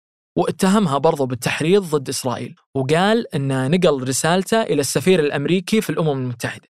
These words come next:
وادعى أيضا إن الأونروا اللي توظف حوالي ثلاثين ألف موظف فلسطيني،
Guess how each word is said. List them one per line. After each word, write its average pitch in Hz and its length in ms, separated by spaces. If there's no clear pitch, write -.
وادعى 143 580
أيضا 185 500
إن 131 220
الأونروا 139 1040
اللي 127 280
توظف 143 340
حوالي 143 360
ثلاثين 151 480
ألف 160 240
موظف 135 340
فلسطيني، 151 720